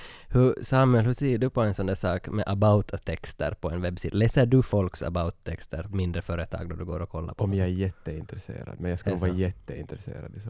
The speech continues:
Speaker 2: fall.
Speaker 1: Så du
Speaker 2: Men
Speaker 1: är
Speaker 2: jag är
Speaker 1: en
Speaker 2: lite så här A D H D kanske också, att
Speaker 1: Mm.
Speaker 2: ser man en video där så jag ser nog mycket mer
Speaker 1: Ja.
Speaker 2: hellre på han, ja.
Speaker 1: Mm. Men nu har vi ju satt mera vikt på videon också, att han,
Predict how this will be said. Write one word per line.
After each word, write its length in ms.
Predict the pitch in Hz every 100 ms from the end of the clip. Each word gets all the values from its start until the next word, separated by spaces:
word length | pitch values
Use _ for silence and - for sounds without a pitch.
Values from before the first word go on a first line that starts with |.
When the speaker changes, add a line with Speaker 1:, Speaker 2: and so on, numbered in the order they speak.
| 95
Speaker 2:
fall. 20 | -
Speaker 1:
Så 60 | 113
du 100 | 110
Speaker 2:
Men 20 |
Speaker 1:
är 40 | 113
Speaker 2:
jag 80 |
är 40 | 113
Speaker 1:
en 60 |
Speaker 2:
lite 180 | 113 98
så 80 | 104
här 80 | 92
A 40 |
D 120 | 92
H 240 | 92 104 92
D 200 | 78 58
kanske 260 | - 65 71
också, 240 | - -
att 140 | - -
Speaker 1:
Mm. 280 | 98 95 90 - -
Speaker 2:
ser 180 | - 104
man 120 | 98
en 120 | 87
video 320 | 104 110 95
där 160 | 82 78
så 100 | 90
jag 80 | 85
ser 180 | 92 87
nog 120 | 87
mycket 320 | 90 90 80
mer 240 | 71 60 - - _ 101
Speaker 1:
Ja. 100 | 95
Speaker 2:
hellre 160 | 85
på 140 | - 90
han, 220 | 85 76
ja. 80 | - - _ -
Speaker 1:
Mm. 260 | 101 92 -
Men 180 | 107 113
nu 60 |
har 80 | 120
vi 100 | 110
ju 80 | 104
satt 180 | 107 -
mera 220 | 101 95
vikt 240 | 92 -
på 80 | 95
videon 340 | 92 90 90 90
också, 200 | - -
att 100 | -
han, 200 | 90